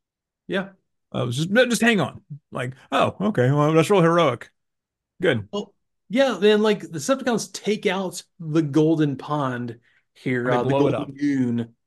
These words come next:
Speaker 1: 'cause they don't
Speaker 2: Mm-hmm.
Speaker 1: control it anymore.
Speaker 2: If,
Speaker 1: Like, "Well,
Speaker 2: if,
Speaker 1: we don't have
Speaker 2: if
Speaker 1: it.
Speaker 2: I can't have it, no one can." No, and that,
Speaker 1: Yeah.
Speaker 2: that's, that's, that's strategically sound. If there's a resource
Speaker 1: It is.
Speaker 2: that, that
Speaker 1: Burn your
Speaker 2: if you're
Speaker 1: fields.
Speaker 2: an opponent, an, an edge, and, and you, if you can't control it,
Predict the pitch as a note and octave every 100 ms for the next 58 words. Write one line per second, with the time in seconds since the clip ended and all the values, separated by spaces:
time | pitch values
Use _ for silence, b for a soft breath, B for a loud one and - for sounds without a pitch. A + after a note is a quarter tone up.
0 | - F3 F3+ F#3 A2+ C#3 F3+ D3+ C3 A#2
1 | A#2 _ _ _ _ _ _ _ _ _
2 | _ _ - - D#3+ - C4 C4 - -
3 | E3 A#3+ A3+ C#4+ C4 E3 F3 G#3+ G3 F#3+
4 | F3+ F#3 F3 F#3+ E3+ C3 C#3 B2+ B F#3
5 | E4+ C4 C4 C#4 C4+ D#4+ - B3 D4 -
6 | _ A3+ A#3+ - - - A#3+ - B3+ A#3+
7 | - G3 C3+ A3+ B3 G#2+ G2+ A2 F#3+ F3+
8 | F#3+ G#3+ - A3+ G#3 F3 D#3 D#3 D3+ D3+
9 | F3 G3+ G3+ F#3+ F3+ D3+ B2+ B2 F3+ E3
10 | - G#3 F3 D#3 D3 C3+ C#3 C#3 E3+ F3
11 | C3 C3 C3+ B2+ C3 B2 C#3 E3+ - E3
12 | E3+ G#3+ G#3 - D3 C3 G#3 E3 A#2